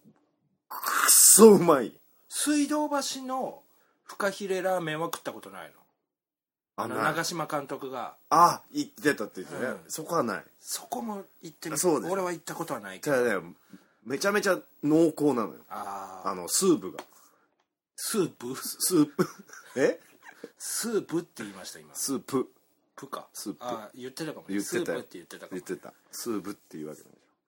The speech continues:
Speaker 1: よ。
Speaker 2: フカヒレ。
Speaker 1: フカヒレってほら、なんか。
Speaker 2: 結構するんでしょ、でも。値段が。
Speaker 1: ランチに行くと、
Speaker 2: おー。
Speaker 1: 確かね、二千円以内で食えたと思う。
Speaker 2: まあまあ、でも二千円。
Speaker 1: いや、でもこれは、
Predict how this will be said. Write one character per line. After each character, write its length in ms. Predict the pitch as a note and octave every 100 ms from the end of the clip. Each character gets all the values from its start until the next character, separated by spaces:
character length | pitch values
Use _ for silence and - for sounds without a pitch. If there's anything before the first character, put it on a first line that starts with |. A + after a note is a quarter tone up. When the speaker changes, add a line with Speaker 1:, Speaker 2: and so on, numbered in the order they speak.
| -
Speaker 1:
よ。 60 |
Speaker 2:
フ 0 | -
カ 180 | A3+ G#3+
ヒ 200 | - A3
レ。 60 | A3+ G3 - _ _ _ _ _ _ _ _ -
Speaker 1:
フ 80 | E3
カ 100 | B3
ヒ 80 |
レ 80 | C4+
っ 20 |
て 100 | B3+ G#3+
ほ 100 | E3
ら、 80 |
な 60 | G#2
ん 20 |
か。 60 | A2
Speaker 2:
結 80 | B2+
構 140 | G#2
す 100 | - G3+
る 80 | A3+
ん 40 |
で 60 | E3+
し 80 |
ょ、 60 | B2
で 80 | G#2+
も。 200 | F#2+ D#2 _ _ _ _ _ -
値 120 | A2+
段 220 | B2 B2
が。 180 | A#2 G#2 _ _ _ _ _ _ _ _ _ _
Speaker 1:
ラ 180 | B2 A3
ン 140 | B3
チ 160 | - G#2+
に 120 | F3+
行 80 | E3+
く 120 | -
と、 320 | - F#2+ D#2+ -
Speaker 2:
お 280 | F3+ F3+ E3+
ー。 260 | D#3+ D3+ C3+
Speaker 1:
確 300 | D#3 G3+ -
か 140 | G#2+
ね、 320 | F2+ F#2+ D#2 - _ _ -
二 160 | B2
千 340 | B2 G#3+ G#3+ G#3+
円 200 | G#3 G3+
以 40 |
内 140 | F#3 A#2+
で 80 | F#2+
食 120 | G#2+
え 40 |
た 120 | -
と 80 | -
思 80 | B1+
う。 40 | _ _ _ _ _ _ _ _ -
Speaker 2:
ま 140 | -
あ 20 |
ま 120 | - -
あ、 40 |
で 100 | -
も 100 | -
二 160 | E3 -
千 140 | - -
円。 80 | F3
Speaker 1:
い 40 |
や、 280 | F3+ - F3+ F3
で 140 | G#3
も 160 | G3 D#3+
こ 160 | D3+
れ 100 | F3+
は、 400 | F3+ F3+ F3+ E3+